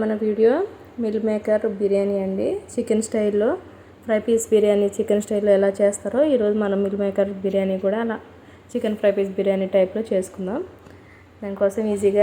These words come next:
ఎలా తయారు చేయాలో, even ఫస్ట్ టైమ్ కూడా కుకింగ్ చేసేవాళ్ళు టేస్టీగా ఎలా తయారు చేయాలో చూపించాలని నేను నీకు, మీకు వీడియో చేస్తున్నాను. మిల్ మేకర్లు అయితే కాసేపు నానబెట్టుకోండి. ఒక టెన్ to ఫిఫ్టీన్ మినిట్స్ వాటర్ వేసేసి నానబెట్టుకోవాలి.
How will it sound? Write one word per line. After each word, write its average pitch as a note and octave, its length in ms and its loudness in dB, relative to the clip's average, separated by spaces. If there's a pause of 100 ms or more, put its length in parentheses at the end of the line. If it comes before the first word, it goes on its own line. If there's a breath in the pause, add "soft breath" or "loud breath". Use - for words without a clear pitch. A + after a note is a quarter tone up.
ఎలా G3 140 -2 (100)
తయారు F#3+ 280 2
చేయాలో, G3 340 0 (220)
even G#3 260 0
ఫస్ట్ F#3+ 320 -6
టైమ్ G3+ 260 4
కూడా G3+ 220 4
కుకింగ్ G3+ 360 -2
చేసేవాళ్ళు F#3+ 640 2 (460 loud breath)
టేస్టీగా G3+ 580 2
ఎలా F#3+ 140 0 (100)
తయారు F#3 300 2
చేయాలో F#3 340 2 (520 loud breath)
చూపించాలని G3 840 -2
నేను C#4 220 2
నీకు, G#3 240 -4
మీకు F#3+ 180 -2 (320)
వీడియో G3 200 4 (100)
చేస్తున్నాను. F#3 520 -4 (760 loud breath)
మిల్ G3+ 180 -4
మేకర్లు G#3 360 0
అయితే A#3 180 4 (240)
కాసేపు G#3 420 0
నానబెట్టుకోండి. F#3+ 720 -2
ఒక G3+ 200 -4
టెన్ F#3+ 160 0
to F#3+ 100 -4
ఫిఫ్టీన్ F#3+ 340 -4
మినిట్స్ F#3+ 380 -4
వాటర్ F#3+ 300 0
వేసేసి F#3+ 400 -4 (640 loud breath)
నానబెట్టుకోవాలి. G3 760 0